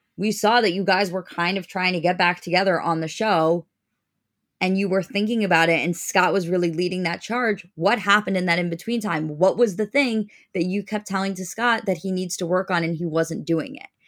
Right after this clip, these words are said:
And that's what I wanted to know, and that was the perfect time to ask that question. And I think that the way I feel about the reunion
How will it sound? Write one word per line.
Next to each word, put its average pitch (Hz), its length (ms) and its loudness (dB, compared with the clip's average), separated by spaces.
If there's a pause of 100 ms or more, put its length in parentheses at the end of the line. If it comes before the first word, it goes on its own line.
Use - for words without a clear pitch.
(240)
And 190 220 2
that's 202 400 4
what 185 140 6
I 175 80 4
wanted 170 300 -2
to 170 100 -4
know, 175 160 2
and 165 160 0
that 170 180 4
was 185 100 -2
the 180 80 -4
perfect 185 400 -6
time 170 200 -2
to - 120 -10
ask 170 220 -4
that 170 160 -6
question. 180 400 -6
And - 100 -8
I 165 120 -4
think 196 320 -8
that 165 260 -2 (580)
the 185 140 0
way 185 240 4
I 180 160 -2
feel 180 560 -2
about 170 320 -4
the 165 100 -6
reunion 180 840 -4